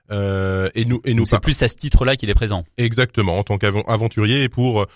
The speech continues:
Speaker 1: nous parler de, de, de son engagement pour, euh, la lutte contre le changement climatique.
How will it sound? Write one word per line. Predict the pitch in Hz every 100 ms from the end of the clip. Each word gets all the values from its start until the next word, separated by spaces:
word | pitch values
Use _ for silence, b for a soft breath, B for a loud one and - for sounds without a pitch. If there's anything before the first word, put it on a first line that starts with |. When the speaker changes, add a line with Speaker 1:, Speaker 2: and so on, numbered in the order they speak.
| b -
Speaker 1:
nous | 113
parler | 110 101 110 131
de, | 120 107 101 101 98 95
de, | 98
de | 92 98
son | 101 113
engagement | 104 101 95 113 127
pour, | - 117 110 101
euh, |
la | 98
lutte | 107 117
contre | 107 101
le |
changement | 104 107 101
climatique. | 107 95 - - _